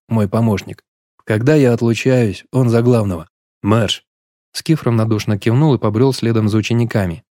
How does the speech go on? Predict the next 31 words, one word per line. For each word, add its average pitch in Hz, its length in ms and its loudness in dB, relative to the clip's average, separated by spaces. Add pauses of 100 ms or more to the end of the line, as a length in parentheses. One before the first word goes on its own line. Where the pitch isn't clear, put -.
(640)
«Дальше 107 520 0
в 110 60 0
лес 117 240 0
больше 107 380 0
дров», 113 380 -2 (360)
подумалось 107 520 0
Киру, 131 280 0
когда 104 300 -2
его 104 180 0
учебная 104 420 0
команда 117 400 0
углубилась 110 520 0
в - 80 -20
подсвеченный 104 560 -2
лабиринт. 107 540 0 (880)
Точнее, 101 400 0
все 110 180 -4
больше 113 300 0
вопросов 107 520 -2
и 101 60 -2
ни 104 100 0
одного 107 380 0
ответа. 107 460 -2 (600)
Зачем 110 440 0
Хармору 120 440 0
на 101 140 0
самом 107 380 0
деле 120 360 0
армия 113 400 2
этих 104 240 -2
ихтиандров? 101 680 -2